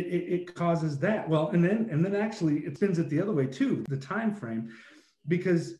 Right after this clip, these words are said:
you know, as the, the son of someone with pancreatic cancer,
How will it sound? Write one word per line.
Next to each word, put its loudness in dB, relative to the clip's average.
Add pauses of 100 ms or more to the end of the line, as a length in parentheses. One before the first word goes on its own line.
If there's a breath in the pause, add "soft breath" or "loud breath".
you 2
know, 2
as -4
the, -6
the -2
son 2
of -2
someone 2
with 0
pancreatic 0
cancer, -2